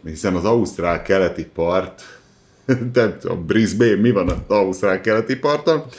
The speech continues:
Gondolom, hogy ausztrál komlós East Coast, ö, ipa lesz ez, ez az a juicy, mit is írnak? Ö,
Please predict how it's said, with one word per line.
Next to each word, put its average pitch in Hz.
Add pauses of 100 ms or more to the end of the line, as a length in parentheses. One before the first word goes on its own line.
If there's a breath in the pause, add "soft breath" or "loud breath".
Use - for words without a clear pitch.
(240 loud breath)
Gondolom, 160
hogy 135
ausztrál 131
komlós 120 (480 soft breath)
East 135
Coast, 101 (1000)
ö, 92
ipa 87 (1120)
lesz 104
ez, 92
ez 104
az 101
a 104
juicy, 120
mit 110
is 127
írnak? 90 (600 loud breath)
Ö, 104